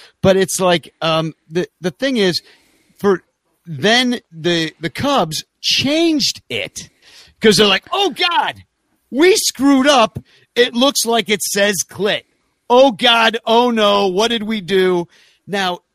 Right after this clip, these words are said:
what they could have done, instead of just giving in to us immature idiots who,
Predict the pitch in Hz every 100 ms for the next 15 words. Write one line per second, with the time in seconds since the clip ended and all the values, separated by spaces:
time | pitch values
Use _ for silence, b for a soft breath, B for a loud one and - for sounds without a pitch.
0 | _ - 226 294 269 - - 349 294 160
1 | 151 143 160 185 - 302 349 302 165 202
2 | 135 151 170 185 165 135 139 147 113 110
3 | 120 b b b - 202 - 185 - -
4 | - 180 190 - - 151 - - 190 196
5 | 113 85 - - - _ _ _ _ _
6 | - 233 214 220